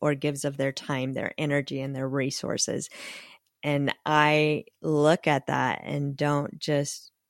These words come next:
in awe be humbled about that, how could I ever possibly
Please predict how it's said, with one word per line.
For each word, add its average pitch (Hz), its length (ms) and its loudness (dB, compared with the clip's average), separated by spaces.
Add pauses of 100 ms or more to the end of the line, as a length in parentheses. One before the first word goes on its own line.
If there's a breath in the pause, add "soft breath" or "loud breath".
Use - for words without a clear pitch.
(160)
in 139 200 -2
awe 151 380 2
be 139 180 -2
humbled 143 680 -2
about 131 360 -2
that, - 280 -4 (720 loud breath)
how - 320 0
could 214 220 2
I 156 200 6 (140)
ever 180 260 6
possibly 147 1300 0